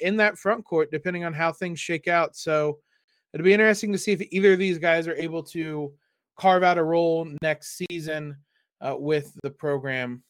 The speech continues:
Thanks again, guys, for making Locked On Hoosiers your first listen every single day. We'll be back with you tomorrow.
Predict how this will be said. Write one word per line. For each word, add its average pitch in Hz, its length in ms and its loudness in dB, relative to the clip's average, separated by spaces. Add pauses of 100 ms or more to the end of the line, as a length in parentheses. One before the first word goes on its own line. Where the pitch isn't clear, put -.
(800)
Thanks 190 220 2
again, 196 200 2
guys, 190 260 6
for 180 80 -4
making 175 320 -4
Locked 170 400 2
On 170 220 -2
Hoosiers 165 640 -2 (460)
your 160 80 -6
first 202 340 6
listen 196 320 0
every 185 380 4
single 175 380 -4
day. 156 340 2
We'll 165 160 -2
be 185 100 0
back 180 280 4
with 180 160 -4
you 180 100 -6
tomorrow. 208 760 6